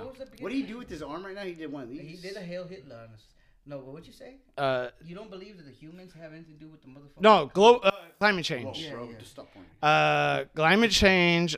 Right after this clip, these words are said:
Speaker 3: I feel like, yes, people do have a, a hand in fucking up the world,
Speaker 1: Yeah.
Speaker 3: right?
Speaker 1: Yeah.
Speaker 2: <laughs> With
Speaker 3: And
Speaker 2: respect.
Speaker 3: and, but
Speaker 1: Your life.
Speaker 3: the,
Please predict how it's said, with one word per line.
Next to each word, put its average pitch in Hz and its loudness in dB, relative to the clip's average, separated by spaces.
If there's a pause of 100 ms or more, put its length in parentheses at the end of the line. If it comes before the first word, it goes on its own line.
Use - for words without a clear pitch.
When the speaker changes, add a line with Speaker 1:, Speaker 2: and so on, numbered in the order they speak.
Speaker 3:
I 143 4
feel 156 2
like, 151 4
yes, 143 2 (240)
people 151 0
do 156 -2
have 151 6 (100)
a, 131 -2 (600)
a 120 -4
hand 147 4 (160)
in 135 -4 (200)
fucking 156 0
up 147 0 (140)
the 175 6
world, 151 2
Speaker 1:
Yeah. 117 -20 (220)
Speaker 3:
right? 143 2 (100)
Speaker 1:
Yeah. - -10
Speaker 2:
<laughs> - -6 (800)
With - -12
Speaker 3:
And 131 -4
Speaker 2:
respect. - -16 (400)
Speaker 3:
and, 139 -4
but 147 2
Speaker 1:
Your 147 -2
life. 156 -10 (120)
Speaker 3:
the, 147 2